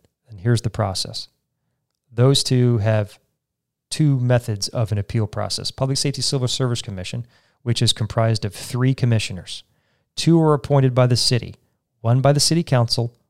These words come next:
one by the mayor's office, and then one elected by public safety unions, spog members, and Local twenty-seven, which is S-, S F D's, Seattle Fire Department's union. That's that piece of it.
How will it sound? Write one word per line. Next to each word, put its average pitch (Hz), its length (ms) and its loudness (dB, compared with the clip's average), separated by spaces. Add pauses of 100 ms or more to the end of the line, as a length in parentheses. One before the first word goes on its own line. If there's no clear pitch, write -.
one 107 260 0
by 120 160 6
the 139 80 4
mayor's 135 340 4
office, 101 420 0 (280)
and 113 160 2
then 131 240 4
one 135 140 4
elected 117 560 0
by 101 360 0 (640)
public 127 240 2
safety 123 320 2
unions, 101 540 -2 (160)
spog 135 580 0 (100)
members, 151 440 2 (400)
and 117 140 0
Local 123 320 2
twenty-seven, 120 680 2
which 104 200 -6
is - 240 -2
S-, - 200 -2 (120)
S 127 200 2
F 120 200 2
D's, 107 420 -2
Seattle 117 260 -2
Fire 120 200 -2
Department's 101 540 -6 (360)
union. 98 340 -4 (1600)
That's 135 220 0
that 127 220 2
piece - 240 -2
of 101 100 -10
it. - 220 -16